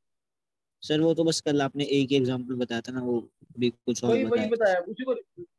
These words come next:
Speaker 2: गर्व मैंने उसी को repeat किया है। गर्व मैंने
Speaker 1: ओके,
Speaker 2: उसी को
Speaker 1: सर।
Speaker 2: repeat किया अभी, सही है गर्व?
Speaker 1: यस, सर।
Speaker 2: चलो, अब तुम्हें इसमें बताना है, मैंने question दिया है गर्व, ये मैंने तुम्हें बताना है, ये ए part,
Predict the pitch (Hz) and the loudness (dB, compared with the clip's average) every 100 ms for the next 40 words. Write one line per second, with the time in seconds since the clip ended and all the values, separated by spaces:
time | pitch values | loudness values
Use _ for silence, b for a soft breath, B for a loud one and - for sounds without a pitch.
0 | - 233 247 240 247 247 247 226 202 202 | -4 -4 -2 -4 -4 -4 -4 -4 -4 -8
1 | - 139 113 _ _ - - - - - | -6 -6 -6 _ _ -18 -18 -18 -20 -20
2 | _ _ _ - 220 233 240 240 247 247 | _ _ _ 0 2 2 2 0 0 -2
3 | 233 226 190 185 160 139 131 - 196 269 | -2 -2 -2 0 0 0 -6 -2 0 4
4 | 269 - - _ _ _ _ _ _ _ | 2 2 -10 _ _ _ _ _ _ _
5 | _ _ _ 139 139 - 107 _ _ _ | _ _ _ 0 0 -2 -8 _ _ _
6 | _ - - _ - _ _ _ _ _ | _ -20 -20 _ -18 _ _ _ _ _
7 | _ _ _ 170 151 170 175 220 220 220 | _ _ _ -6 -2 -2 0 2 2 4
8 | 226 208 190 233 220 226 226 240 247 233 | 6 6 4 4 2 2 0 0 -2 2
9 | 226 226 226 226 247 277 _ _ _ 196 | 2 4 2 2 0 0 _ _ _ 0
10 | 233 - _ 240 247 240 226 202 247 - | 0 -2 _ -16 -4 0 0 0 -2 -4
11 | 180 208 226 226 233 220 175 - | -4 -2 2 2 2 2 0 0